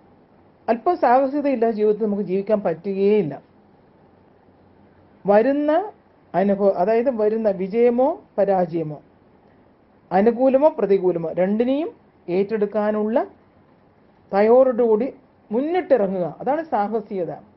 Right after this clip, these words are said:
ആ സാഹസികതയോട് എന്തും വരട്ടെ നേരിടാൻ തയ്യാറ്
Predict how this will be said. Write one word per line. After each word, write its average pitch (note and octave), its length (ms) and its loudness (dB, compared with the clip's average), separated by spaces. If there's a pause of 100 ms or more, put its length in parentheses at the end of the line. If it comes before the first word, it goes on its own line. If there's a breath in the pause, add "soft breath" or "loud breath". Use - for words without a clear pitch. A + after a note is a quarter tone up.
(1500)
ആ F3 120 -4
സാഹസികതയോട് C4 840 0
എന്തും C#4 320 0
വരട്ടെ B3+ 260 2
നേരിടാൻ A3+ 400 -2
തയ്യാറ് A3 380 2